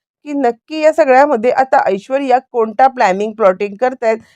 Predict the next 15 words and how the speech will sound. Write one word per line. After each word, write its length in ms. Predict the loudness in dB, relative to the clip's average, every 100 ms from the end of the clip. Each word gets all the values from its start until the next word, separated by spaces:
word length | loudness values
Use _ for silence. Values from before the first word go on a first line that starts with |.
| -6
आणि 140 | 0 2
मला 340 | 4 4 2
का 160 | 4 2
नाही 220 | 2 -2
सांगतायत. 520 | 0 0 0 2 0 0 _ _ -2
यांचं 360 | 0 2 0 0
प्लॅनिंग 460 | 2 2 0 -2
आणि 160 | -2 -4
प्लॉटिंग 520 | 0 0 0 -4 -6 0
काही 300 | 0 0 -6
केल्या 300 | -4 -2 -2 0
थांबतच 580 | 0 0 0 -4 -4 -6
नाहीये 420 | -4 -2 -2 -4 -6 _ _ -6
आणि 220 | -4 0
या, 200 | 2